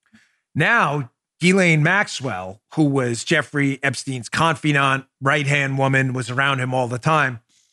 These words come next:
Some of the victims in this ongoing investigation gave depositions, spoke to law enforcement. This happened over a course of time, and the documents have now been released, and they are troubling,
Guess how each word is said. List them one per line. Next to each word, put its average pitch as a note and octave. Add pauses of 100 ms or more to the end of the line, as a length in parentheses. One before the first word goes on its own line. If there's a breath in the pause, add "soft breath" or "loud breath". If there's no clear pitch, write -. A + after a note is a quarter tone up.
(500 soft breath)
Some A3+
of F#3+
the E3
victims C#3+
in C#3+
this C3
ongoing D#3+
investigation C3+
gave D#3+
depositions, E3
spoke -
to D#3
law D#3+
enforcement. G#2 (680)
This D3+
happened F#3
over D3+
a C3+
course E3+
of A#2
time, C#3 (840)
and D#3+
the D3+
documents E3+
have C#3+
now D#3+
been D3
released, C3+
and C3+
they D3
are D3
troubling, B2